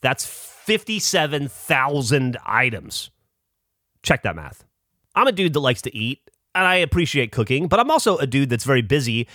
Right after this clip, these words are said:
and has the kind of job that, uh, takes me in a lot of directions at once. So sometimes it is hard to, uh, to go to the grocery store, actually to meal plan and then execute on that meal plan by going to the grocery store and then, uh, shopping and then coming home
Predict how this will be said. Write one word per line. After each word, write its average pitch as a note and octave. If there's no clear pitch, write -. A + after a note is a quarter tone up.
and A#2
has B2+
the B2
kind C#3+
of A#2
job A#2
that, G2+
uh, G2
takes C3
me B2
in A2+
a G#2+
lot A2
of G#2
directions G2+
at F#2
once. G#2+
So G#2
sometimes G#2+
it G2
is F#2
hard F#2+
to, F2+
uh, D#2+
to E2+
go C3
to D3
the C#3
grocery A2+
store, F#2
actually B2+
to F3
meal D#3
plan F#2+
and B2
then D3
execute D3
on A2
that G2
meal G2+
plan F#2+
by F#2
going B2+
to A2
the G#2
grocery F#2
store E2+
and F#2+
then, G2
uh, G2
shopping B2+
and F2+
then F#2+
coming A2+
home B2+